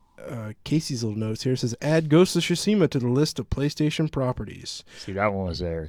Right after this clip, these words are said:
Speaker 2: That was their headline. I'll leave them in there.
Speaker 1: Oh,
Speaker 2: It,
Speaker 1: really?
Speaker 2: yeah. That didn't make
Speaker 1: I
Speaker 2: sense
Speaker 1: was,
Speaker 2: and don't
Speaker 1: you
Speaker 2: be
Speaker 1: should,
Speaker 2: too redundant.
Speaker 1: I was letting you take credit for this. Oh,
Speaker 2: Yeah,
Speaker 1: you should start
Speaker 2: I'm,
Speaker 1: writing
Speaker 2: I
Speaker 1: articles.
Speaker 2: can't be fake.
Speaker 1: Sony plans to adapt into a multimedia,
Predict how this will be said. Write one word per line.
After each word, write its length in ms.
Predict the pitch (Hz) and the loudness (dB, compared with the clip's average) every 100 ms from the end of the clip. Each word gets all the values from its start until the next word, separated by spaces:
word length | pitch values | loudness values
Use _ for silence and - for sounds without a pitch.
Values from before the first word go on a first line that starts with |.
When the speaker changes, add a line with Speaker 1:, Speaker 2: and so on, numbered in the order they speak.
| - | -6
Speaker 2:
That 120 | 98 | -4
was 120 | 85 | -4
their 140 | 85 | -8
headline. 440 | 82 92 92 98 98 | -6 -6 -4 -6 -4
I'll 100 | 104 | 0
leave 160 | 110 104 | 2 2
them 140 | 98 | 0
in 120 | 98 | 0
there. 240 | 95 98 95 - - | 0 -2 -4 -10 -4
Speaker 1:
Oh, 140 | 131 113 | 0 2
Speaker 2:
It, 40 | |
Speaker 1:
really? 320 | 110 127 87 | 2 0 -2
Speaker 2:
yeah. 220 | 78 85 80 - - - - - - | -4 -6 -8 -12 -20 -20 -20 -20 -10
That 100 | 113 | 2
didn't 200 | 113 104 | 4 4
make 140 | 98 | 0
Speaker 1:
I 40 | 95 | 4
Speaker 2:
sense 100 | 180 | 6
Speaker 1:
was, 180 | 196 131 | 6 4
Speaker 2:
and 140 | 98 | -2
don't 260 | 95 95 - - | -4 -6 -10 -6
Speaker 1:
you 60 | |
Speaker 2:
be 40 | 95 | 0
Speaker 1:
should, 160 | 190 | 4
Speaker 2:
too 60 | 101 | 4
redundant. 500 | 95 101 104 107 107 - - - - | 4 2 0 0 -2 -8 -16 -14 -8
Speaker 1:
I 40 | |
was 120 | 139 | -4
letting 200 | 135 135 | -2 -4
you 140 | 135 107 | -4 -6
take 200 | - 139 | -4 -4
credit 280 | - 127 127 | 0 -2 -2
for 120 | - | -6
this. 240 | 113 110 - | -10 -8 -6
Oh, 60 | 135 | -2
Speaker 2:
Yeah, 140 | 131 | 0
Speaker 1:
you 60 | 151 | 0
should 160 | - | -2
start 160 | - 104 | 0 0
Speaker 2:
I'm, 40 | |
Speaker 1:
writing 180 | 120 120 | 0 -2
Speaker 2:
I 40 | 120 | 0
Speaker 1:
articles. 320 | 165 147 117 | 0 0 -4
Speaker 2:
can't 120 | - | -4
be 80 | 101 | -6
fake. 440 | - 101 101 - - - - - - - - - | -2 -2 -2 -8 -20 -20 -20 -20 -20 -20 -20 -12
Speaker 1:
Sony 420 | - 165 190 196 | 2 6 6 6
plans 320 | 185 180 175 | 6 6 6
to 60 | 156 | 4
adapt 360 | 135 151 151 | 4 4 2
into 240 | 147 147 143 | 0 2 2
a 40 | |
multimedia, 680 | 131 139 147 147 143 139 131 | 4 2 4 4 4 4 0